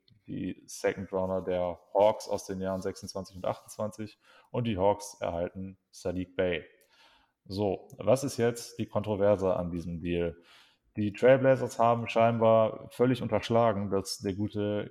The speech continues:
Gary Payton the second jetzt seit längerem immer noch mit einer Verletzung spielt, die immer noch nicht ausgeheilt ist. Und, naja, die Warriors wussten dies natürlich nicht, als sie sich ihren,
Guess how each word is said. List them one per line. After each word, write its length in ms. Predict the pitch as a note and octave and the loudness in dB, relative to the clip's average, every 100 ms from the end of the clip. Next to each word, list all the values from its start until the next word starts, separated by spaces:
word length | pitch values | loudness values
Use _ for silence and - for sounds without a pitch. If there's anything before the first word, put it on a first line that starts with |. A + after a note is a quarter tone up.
| F#2+ | -6
Gary 240 | G#2 A2+ | -2 -2
Payton 360 | G#2 A2 A2+ G#2 | -2 -4 -4 -4
the 120 | G2 | -6
second 560 | - A2+ G2+ A#2+ - - _ _ _ - | -4 -4 -4 -8 -10 -18 _ _ _ -8
jetzt 420 | G2 - - - - | -8 -8 -14 -20 -4
seit 420 | G2+ F#2+ - - | -2 -2 -4 -10
längerem 440 | F#2+ G2+ G#2+ G2+ | -4 -4 -2 -4
immer 220 | A#2+ B2 F#2+ | -2 0 2
noch 200 | F#2 - | 0 0
mit 120 | - | 0
einer 180 | F2 F2+ | 0 2
Verletzung 440 | F#2 G#2+ - F2 | 0 -2 -4 -12
spielt, 400 | - F#2 G#2+ A#2+ _ _ _ _ | -8 -4 -4 -4 _ _ _ _
die 240 | F2 G2+ A#2 | -8 -4 -2
immer 160 | B2+ | 0
noch 80 | A2+ | 0
nicht 120 | A2 | 0
ausgeheilt 560 | A2 B2 - F2 F2+ - | -2 -2 -2 0 0 0
ist. 360 | A2+ A#2 - _ _ _ | -4 -6 -12 _ _ _
Und, 680 | - G#2 G2+ G#2+ - - _ - | 0 2 2 -2 -10 -18 _ -10
naja, 420 | F#2+ G#2+ A2 E2+ | 0 2 4 0
die 220 | E2+ F#2+ | -4 2
Warriors 580 | A#2 A2+ F#2+ A2+ - - - | 4 6 4 2 -2 -10 0
wussten 380 | A#2 - F#2+ | 0 2 0
dies 160 | F2+ E2+ | -2 -2
natürlich 340 | F#2 F#2 F2+ | -4 -4 -4
nicht, 240 | G2+ A2 F#2 | -4 -6 -4
als 160 | F#2 | -4
sie 80 | - | -6
sich 340 | F2+ G2 - - | -8 -10 -10 -6
ihren, 400 | F#2 F2+ F2+ | -2 -2 -4